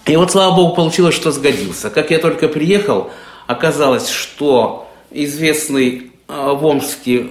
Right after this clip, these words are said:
музыкант, певец и телевизионный ведущий Алексей Гализдра, э, хочет собрать, э, живых музыкантов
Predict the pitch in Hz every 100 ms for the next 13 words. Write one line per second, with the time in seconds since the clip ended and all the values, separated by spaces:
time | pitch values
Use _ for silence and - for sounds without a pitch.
0 | - 127 135 131 135 202 220 214 - 139
1 | 196 220 - - - - 165 160 143 147
2 | 143 147 139 135 131 139 190 196 - 135
3 | - - - - - 113 120 123 - -
4 | - 151 135 - - - - _ 90 113
5 | 107 120 127 143 185 - - - - _
6 | - - - - - - - - - 175
7 | 170 160 - - - 156 165 160 - -
8 | - - - 107 127 135 156 160 160 143
9 | 139 196 202 135 120